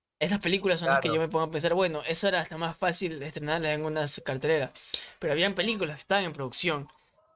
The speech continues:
Speaker 1: Porque no solamente se afectó la gen-, la, la, la forma de grabar, sino tipo la gente que iba a trabajar a las producciones, editar, la gente que hacía los efectos especiales, whatever.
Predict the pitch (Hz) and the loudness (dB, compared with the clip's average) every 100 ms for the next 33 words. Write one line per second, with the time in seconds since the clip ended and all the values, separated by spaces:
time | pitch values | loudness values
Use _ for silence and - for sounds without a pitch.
0 | _ _ _ _ - 160 160 196 - 214 | _ _ _ _ -4 0 0 0 2 4
1 | 196 202 262 285 220 147 139 170 190 165 | 2 0 -4 -4 -4 -4 0 0 0 -4
2 | 160 151 - 151 156 151 143 147 - _ | -2 -4 -2 0 2 2 0 -4 -20 _
3 | _ 170 180 175 135 165 151 156 143 156 | _ 0 2 2 2 0 0 -4 -6 0
4 | 165 147 135 147 165 165 160 156 139 123 | 0 0 -4 -2 -2 2 2 2 -2 0
5 | 143 156 143 135 139 131 - 151 147 147 | 0 0 -2 -6 -6 -6 -4 -2 0 -2
6 | 143 _ _ _ _ _ _ _ _ _ | -4 _ _ _ _ _ _ _ _ _
7 | _ _ - 151 135 160 160 139 135 139 | _ _ -2 -2 2 2 0 -2 -8 -8
8 | 143 131 156 143 139 131 131 143 139 143 | -6 -4 0 0 0 -4 -6 -6 -6 -6
9 | 120 156 151 143 135 127 143 156 139 | -4 0 0 -2 -4 -4 -2 0 -2